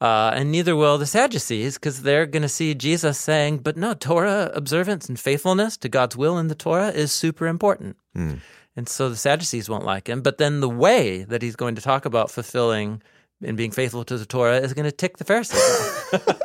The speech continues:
Speaker 1: <laughs> So
Speaker 2: Everyone has their own sense of what it means to be a peacemaker, 'cause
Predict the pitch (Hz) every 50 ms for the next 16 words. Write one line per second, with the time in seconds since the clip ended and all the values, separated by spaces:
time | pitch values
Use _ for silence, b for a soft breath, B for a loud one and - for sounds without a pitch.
0 | 719 320 - - 294 - - 262 - - B 240 269 269 247 B B B B B
1 | B B B B B 180 208 262 285 254 233 190 170 180 180 156 139 151 - -
2 | - 139 143 143 143 139 131 - - - 135 131 - - 101 98 101 107 110 107
3 | 95 - _ _ _ - 87 85 95 104 123 135 135 117 82 - - 71 71 -
4 | - - - - - - 50 - - - 62 - - 98 90 - -